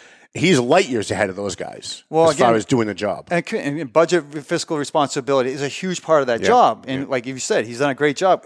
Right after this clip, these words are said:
Speaker 2: Well, that's, that's the biggest piece of the job.
Speaker 1: Right.
Speaker 2: Right?
Speaker 1: Right.
Speaker 2: Because that is what impacts you and me and everybody that lives in this great city of Methuen is, you know, if, if the mayor can't manage the budget,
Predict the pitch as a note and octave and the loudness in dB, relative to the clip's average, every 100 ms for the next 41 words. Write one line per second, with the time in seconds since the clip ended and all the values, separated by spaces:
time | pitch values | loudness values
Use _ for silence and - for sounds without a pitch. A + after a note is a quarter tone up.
0 | - C3 C3 F#3 - - G3+ A3 - F#3+ | -8 -4 0 0 0 -10 -4 -4 -4 -10
1 | A#2 A#2 _ _ - F3+ D3+ D3 - D#3 | -10 -20 _ _ 2 2 0 -6 -8 -8
2 | - A#2 G#2+ G2+ A2+ G#2 - G#2 F#2 F2+ | -8 -8 -10 -6 -4 -4 -4 0 2 2
3 | - D3+ F3+ - D3+ - F3 D#3+ - C#3 | 2 4 4 0 -6 2 4 4 0 2
4 | F3 A#3 G3+ D#3 E3 D#3+ C#3+ D3 - D3 | 4 6 2 0 -2 -2 -2 -2 -2 -2
5 | G3 F3+ C3+ D#3 F#3+ D3+ D3 E3+ E3 E3 | 0 0 -2 -2 0 0 0 2 2 2
6 | D3+ D3+ D#3+ D3 C#3 - D#3+ C#3+ - G3 | 4 0 -2 -4 -6 -4 -6 -6 -4 -4
7 | C#3 C3 F#3 D#4 G3 C3+ C3 - - - | -4 -8 -4 -2 0 0 -2 -6 -18 -20
8 | - _ _ D#3 D#3 C#3+ C3 E3 - D3+ | -20 _ _ 0 4 4 0 -8 -4 -2
9 | E3 A#3 - G#3 D#3 D3 E3 D#3 B2+ A#2+ | 2 0 0 -4 -2 -2 -2 -2 -4 -4
10 | A2 D3+ A#2 G2 | 4 2 2 -12